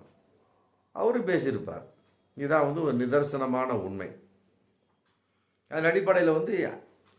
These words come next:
சொல்றாங்க, "ஆமா, என்னிடம் தகாத முறை நடந்து கொண்ட ரைட் ரோடு." எந்த படப்பிடிப்புல, எந்த படப்பிடிப்புல, யாருடைய டைரக்ஷன்ல,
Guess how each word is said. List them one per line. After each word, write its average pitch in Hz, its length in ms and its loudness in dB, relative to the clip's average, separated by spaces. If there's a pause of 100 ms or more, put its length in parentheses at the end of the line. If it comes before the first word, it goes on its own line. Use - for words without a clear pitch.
(380)
சொல்றாங்க, 185 440 4 (500)
"ஆமா, 107 300 -2
என்னிடம் 135 360 0
தகாத 135 420 2
முறை 123 200 0
நடந்து 120 320 -2
கொண்ட 151 180 -2
ரைட் 113 220 -2
ரோடு." 95 140 -8
எந்த 180 220 -4
படப்பிடிப்புல, 139 840 -2 (1000)
எந்த 135 240 -8
படப்பிடிப்புல, 120 720 -4
யாருடைய 131 500 2
டைரக்ஷன்ல, 107 840 -4